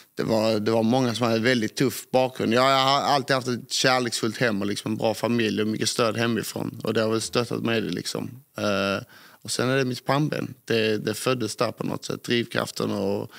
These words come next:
känslan att visa folk vad det handlar om. Och sen så tog de mig hela vägen till toppen.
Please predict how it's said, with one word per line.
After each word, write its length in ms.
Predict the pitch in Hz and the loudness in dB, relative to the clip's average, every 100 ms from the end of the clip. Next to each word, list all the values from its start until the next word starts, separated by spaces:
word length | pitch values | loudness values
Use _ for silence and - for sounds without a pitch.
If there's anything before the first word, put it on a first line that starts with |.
| - - | -20 -10
känslan 440 | - - 113 113 110 | -2 0 0 0 -2
att 60 | 107 | 0
visa 280 | 113 120 | -2 -2
folk 280 | 117 113 110 | -6 -8 -6
vad 100 | 110 | -6
det 40 | 107 | -2
handlar 300 | 113 110 104 | -2 -2 -2
om. 220 | 110 - | -4 -6
Och 80 | - | -6
sen 200 | 110 - | -6 -6
så 480 | - - 55 55 - - - - - - | -4 -4 -2 -4 -8 -16 -20 -20 -14 -4
tog 100 | 120 | -2
de 100 | 117 | 0
mig 80 | 117 | 0
hela 180 | 120 120 | 0 -2
vägen 220 | 120 113 | -2 -6
till 100 | 123 | -6
toppen. 460 | - 123 - - | -6 -4 -6 -8